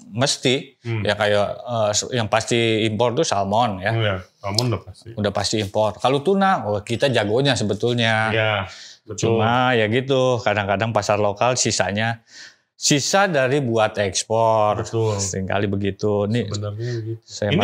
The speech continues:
Speaker 1: mari-,
Speaker 2: rendam apa nih?
Speaker 1: ini saya marinate nih. Ini
Speaker 2: Hah?
Speaker 1: gua marinate pakai soyu, ada sedikit bawang putih.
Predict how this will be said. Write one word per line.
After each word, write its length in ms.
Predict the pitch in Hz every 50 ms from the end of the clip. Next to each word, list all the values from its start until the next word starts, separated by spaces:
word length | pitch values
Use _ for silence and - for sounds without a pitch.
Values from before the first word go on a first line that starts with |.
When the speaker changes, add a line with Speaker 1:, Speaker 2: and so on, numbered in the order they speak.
| 269
Speaker 1:
mari-, 100 | 262 208 160
Speaker 2:
rendam 220 | 143 135 127 131 151
apa 160 | 151 135 127
nih? 140 | 107 95 92
Speaker 1:
ini 100 | 147 180
saya 160 | 180 170 160 151
marinate 420 | 147 139 139 143 139 156 165 -
nih. 180 | 160 156 175 214 214
Ini 100 | 165 170 180
Speaker 2:
Hah? 180 | - - 151 151
Speaker 1:
gua 140 | 151 156 143
marinate 460 | 143 143 139 143 147 151 170 196 190
pakai 340 | - 135 131 127 - 175 190 190 - - - - - - - -
soyu, 460 | _ - - 143 131 131 143 160 170 190 208 226 233 - - -
ada 180 | _ - 135 131
sedikit 380 | 139 - 147 151 156 - 185 160
bawang 280 | 139 139 135 135 131 123
putih. 280 | 123 127 117 - 135